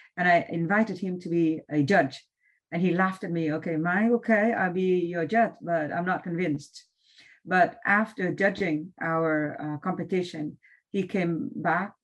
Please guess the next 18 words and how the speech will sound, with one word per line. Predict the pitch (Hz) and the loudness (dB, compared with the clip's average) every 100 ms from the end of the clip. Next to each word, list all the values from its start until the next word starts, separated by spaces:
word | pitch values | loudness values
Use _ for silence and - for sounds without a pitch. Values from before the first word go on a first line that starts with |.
| - | -6
uh, | 170 156 151 151 | -4 -2 -2 0
with | 180 190 | 0 0
a | 165 151 - | 0 -2 0
big | 220 226 | 0 2
letter | 185 190 185 156 - - | 0 0 2 0 -4 -6
to | 214 202 202 185 175 | -2 -2 -2 -4 -4
the | |
director | 160 175 190 - 180 165 | -2 0 0 0 0 0
of | - 160 | 0 -4
H | - 175 - | -4 -6 -6
E | |
C | - | -6
Montreal | 170 165 - 160 165 190 226 - - - - | -4 -4 -2 0 2 0 -6 -16 -20 -20 -2
and | 170 165 | 0 0
also | 170 175 196 175 170 | 0 -4 -4 -4 -4
to | - 175 170 170 | -6 -4 -2 -4
the, | 165 160 160 | -6 -2 -2
um, | 151 151 151 143 143 | 0 0 2 0 -2